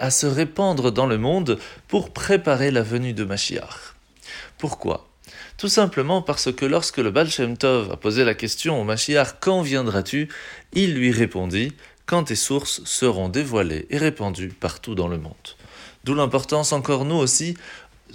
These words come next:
maintenant que nous nous préparons à cette date extraordinaire, eh bien de transmettre la Chassidoute à nos amis, à nos familles, pour qu'eux aussi puissent profiter d'un avant-goût du Mashiach.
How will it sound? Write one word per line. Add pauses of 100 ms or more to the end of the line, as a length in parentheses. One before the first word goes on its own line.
maintenant
que
nous
nous
préparons
à
cette
date
extraordinaire, (380)
eh
bien
de
transmettre
la
Chassidoute
à
nos
amis,
à
nos
familles, (360)
pour
qu'eux
aussi
puissent
profiter (300)
d'un
avant-goût (240)
du
Mashiach.